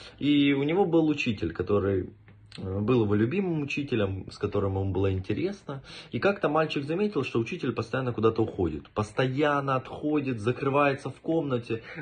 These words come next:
Ну, он же ребёнок, ему, конечно же, любопытно. И он решил однажды подсмотреть. И он увидел такую картину, как его учитель накладывает тфилин, одевает талит и молится. Тогда он к нему ворвался, учитель попросил никому не говорить,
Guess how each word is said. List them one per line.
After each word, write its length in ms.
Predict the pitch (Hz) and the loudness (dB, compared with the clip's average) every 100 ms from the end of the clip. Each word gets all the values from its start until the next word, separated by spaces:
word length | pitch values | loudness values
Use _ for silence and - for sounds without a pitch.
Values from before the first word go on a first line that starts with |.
| - | -8
Ну, 380 | 131 - 123 | -8 -6 -2
он 100 | 175 | 0
же 140 | 123 123 | 4 4
ребёнок, 480 | 120 139 165 113 92 | 4 4 2 0 -2
ему, 180 | 90 | -4
конечно 400 | 90 98 110 - | -2 -2 -2 -2
же, 100 | 95 | -2
любопытно. 680 | 92 87 92 - - - 98 - _ _ _ _ _ _ - - - - - | -2 0 -2 -2 -6 -8 -14 -14 _ _ _ _ _ _ -20 -18 -20 -12 -2
И 60 | |
он 140 | 175 170 | 2 2
решил 340 | 131 151 131 | 0 2 4
однажды 400 | 107 113 113 107 | 4 4 2 2
подсмотреть. 800 | 107 101 - 104 104 80 82 - - - _ | 0 -4 -2 -2 -2 -6 -8 -12 -20 -20 _
И 80 | 127 | 0
он 140 | 180 | 2
увидел 280 | 185 185 175 | 2 4 6
такую 300 | 165 151 156 | 4 2 2
картину, 520 | 147 143 135 127 101 | 2 0 0 -2 0
как 200 | 95 104 | 0 0
его 200 | 135 170 | 2 2
учитель 540 | 170 - 120 117 113 107 | 2 -2 -6 -4 -6 -4
накладывает 800 | 101 98 143 165 165 156 151 | -4 2 2 4 4 2 2
тфилин, 640 | - - 143 113 98 98 107 | -4 0 2 2 0 -4 -8
одевает 640 | 95 92 107 127 165 165 - | -6 -2 2 4 4 2 0
талит 440 | 156 135 120 120 | 0 0 0 0
и 20 | |
молится. 640 | 175 208 202 160 - - - - - | 0 0 0 -4 -8 -16 -16 -18 -6
Тогда 240 | 117 120 | 2 4
он 140 | 151 156 | 4 2
к 80 | - | -2
нему 200 | 135 131 | -2 4
ворвался, 760 | 113 107 123 156 156 - - | 4 4 4 4 0 -4 -4
учитель 640 | 98 95 131 123 104 95 92 | -4 -4 -4 -2 0 0 0
попросил 480 | 98 101 104 113 104 | -2 -2 -2 -2 -2
никому 380 | 98 101 101 | -2 -2 0
не 120 | 101 95 | 0 0
говорить, 540 | 92 90 110 127 - | 0 0 0 -4 -8